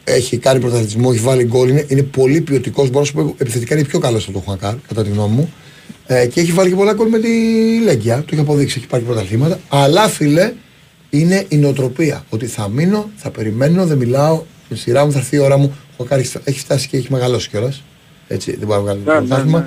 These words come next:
Speaker 2: σίγουρα,
Speaker 1: Έχεις ένα
Speaker 2: ναι.
Speaker 1: πολύ ποιοτικό μπακ αριστερά, να το ξέρεις, θα τον δεις στην πορεία. Πολύ ποιοτικό.
Speaker 2: Καταρχήν, Νίκο, έχει κερδίσει όλους τους παίκτες, τους, τους έχει κερδίσει όλους, ρε. Δεν βλέπεις με τι ψυχολογία,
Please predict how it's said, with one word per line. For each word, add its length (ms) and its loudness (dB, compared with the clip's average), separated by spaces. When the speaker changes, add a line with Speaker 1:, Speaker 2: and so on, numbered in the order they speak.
Speaker 2:
σίγουρα, 200 -4
Speaker 1:
Έχεις 120 0
ένα 100 4
Speaker 2:
ναι. 60 -2
Speaker 1:
πολύ 140 2
ποιοτικό 360 0
μπακ 260 0
αριστερά, 380 -2
να 120 -2
το 80 -2
ξέρεις, 280 -2
θα 80 -2
τον 160 0
δεις 240 -2
στην 120 -10
πορεία. 220 -6
Πολύ 140 2
ποιοτικό. 380 -6
Speaker 2:
Καταρχήν, 380 2
Νίκο, 400 4
έχει 220 2
κερδίσει 460 0
όλους 360 2
τους 180 -12
παίκτες, 360 -6
τους, 240 -12
τους 160 -10
έχει 160 -2
κερδίσει 480 -4
όλους, 280 0
ρε. 220 -10
Δεν 120 -2
βλέπεις 320 0
με 100 0
τι 120 -2
ψυχολογία, 840 2